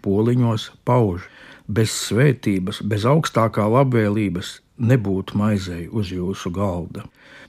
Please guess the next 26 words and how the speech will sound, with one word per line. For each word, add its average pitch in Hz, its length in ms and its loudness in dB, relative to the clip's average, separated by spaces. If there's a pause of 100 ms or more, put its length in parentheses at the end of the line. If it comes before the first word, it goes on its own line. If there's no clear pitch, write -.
Tā 143 160 6
ir 151 80 4
zemnieku 113 640 2
drāma, 104 480 0
visīstākais 117 880 0
verisms, 101 640 -2 (320)
gandrīz 127 400 4
kā 117 160 2
veristiska 120 640 0
opera. 120 560 0 (120)
Kas 143 180 2
par 127 160 -2
to, 135 280 0
ka 123 120 0
bez 95 180 0
vokālām 98 560 0
partijām, 87 640 -4
teksta - 400 -4
programmas? 98 720 -2 (340)
Runā 131 400 6
taču - 320 -2
tēmas, 131 600 4 (180)
gluži 120 320 2
kā 107 80 -4
operas 117 640 -2
varoņi, 101 520 0